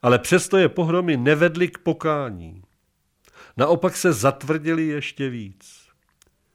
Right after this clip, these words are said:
Jenže právě proti takovým jsou rány namířeny.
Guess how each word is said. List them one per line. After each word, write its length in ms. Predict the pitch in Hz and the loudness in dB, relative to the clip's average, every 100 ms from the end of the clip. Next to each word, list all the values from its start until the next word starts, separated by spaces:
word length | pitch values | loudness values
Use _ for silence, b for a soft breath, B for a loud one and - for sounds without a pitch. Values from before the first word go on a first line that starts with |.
| _ _ - | _ _ -6
Jenže 240 | 110 113 | -2 -2
právě 360 | 117 135 131 110 | 0 0 0 -2
proti 300 | 123 117 110 | -6 -6 -8
takovým 460 | 110 127 117 127 | -8 -8 -6 -6
jsou 240 | 123 113 107 | -4 -4 -2
rány 280 | 110 113 | -2 -4
namířeny. 680 | 110 98 85 80 - 87 95 | -4 -6 -8 -12 -14 -18 -20